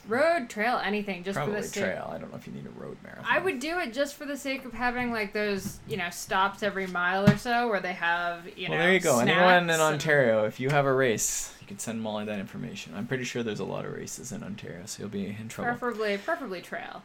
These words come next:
Speaker 2: Oh,
Speaker 1: Anyway.
Speaker 2: what are we moving on to?
Speaker 1: Uh, last question.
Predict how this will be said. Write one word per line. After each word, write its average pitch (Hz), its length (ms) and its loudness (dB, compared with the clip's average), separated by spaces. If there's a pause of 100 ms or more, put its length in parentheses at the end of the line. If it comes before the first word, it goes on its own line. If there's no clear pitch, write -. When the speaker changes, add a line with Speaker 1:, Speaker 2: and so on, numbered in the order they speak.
(140)
Speaker 2:
Oh, - 60 -6 (280)
Speaker 1:
Anyway. 190 640 4
Speaker 2:
what 156 100 6
are 160 80 8
we 156 80 6
moving 143 240 4
on 110 180 2
to? 92 180 -6 (580)
Speaker 1:
Uh, 185 260 0
last 214 340 2
question. 226 520 -2